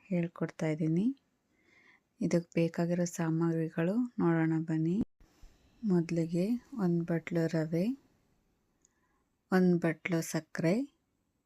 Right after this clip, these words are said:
ಒಂದು ಬಟ್ಲು ಪೈನಾಪಲ್, ಅರ್ಧ ಕಪ್ ತುಪ್ಪ,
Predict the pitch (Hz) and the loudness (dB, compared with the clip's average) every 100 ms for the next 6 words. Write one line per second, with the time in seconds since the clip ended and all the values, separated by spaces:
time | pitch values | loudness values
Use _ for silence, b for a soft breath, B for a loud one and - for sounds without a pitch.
0 | _ _ _ _ _ _ _ _ _ - | _ _ _ _ _ _ _ _ _ -6
1 | 202 190 180 170 170 180 170 - 170 165 | 0 2 2 2 0 -2 -2 -2 -2 0
2 | 165 165 165 - 190 254 277 _ _ _ | 2 2 0 -2 -2 -2 -8 _ _ _
3 | _ _ _ _ _ _ _ _ _ _ | _ _ _ _ _ _ _ _ _ _
4 | _ _ - 220 180 180 175 - 170 - | _ _ -6 -2 0 0 -2 -2 -6 -6
5 | 151 165 - - | -6 -6 -6 -4